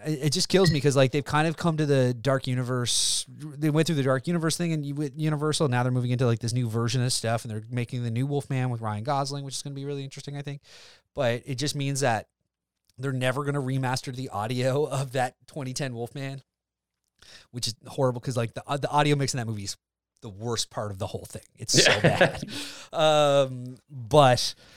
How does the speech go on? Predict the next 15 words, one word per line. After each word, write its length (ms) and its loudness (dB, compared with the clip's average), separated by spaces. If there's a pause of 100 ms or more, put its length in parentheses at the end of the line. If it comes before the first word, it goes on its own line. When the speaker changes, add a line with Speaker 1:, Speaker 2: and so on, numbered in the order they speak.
(540)
Speaker 1:
you 160 -4
know, 200 -6
that's 260 -2
it. 140 -12 (160)
But 140 4
yeah, 200 6
so, 180 8
like, 200 8
I, 100 4 (120)
I 140 2 (220)
kinda 240 -4
go 120 -2
to, 60 0
like, 380 -8
I 80 -2